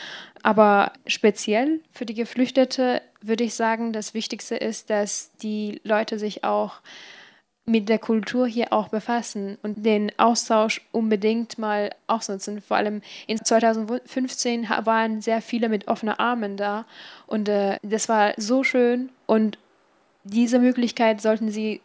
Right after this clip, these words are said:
unbedingt ausnutzen und auch im Kontakt bleiben, weil viele meiner Freunde haben dann auch erzählt, so, „Ja, hey Somi, könntest du mal mitkommen? Ich habe eine Freundin, die kommt aus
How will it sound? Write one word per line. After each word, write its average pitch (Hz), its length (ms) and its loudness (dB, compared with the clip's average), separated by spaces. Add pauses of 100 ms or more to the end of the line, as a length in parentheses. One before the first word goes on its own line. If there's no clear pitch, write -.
unbedingt 226 420 0
ausnutzen 208 600 2
und 208 240 -4 (380)
auch 226 220 6
im 220 120 0
Kontakt 240 460 -4
bleiben, 214 380 -2
weil 208 260 2
viele 247 280 0
meiner 214 240 0
Freunde 226 400 -2
haben 220 160 -2
dann 208 140 -4
auch 220 220 -4
erzählt, 226 360 -6
so, 226 80 -10
„Ja, 240 240 -6
hey 240 240 -6
Somi, 233 420 -6 (320)
könntest 247 300 0
du 240 60 -2
mal 220 160 6
mitkommen? 247 500 2
Ich 240 140 -2
habe 220 140 0
eine 214 160 -2
Freundin, 247 340 -2
die 220 80 -8
kommt 233 240 -4
aus 233 180 -8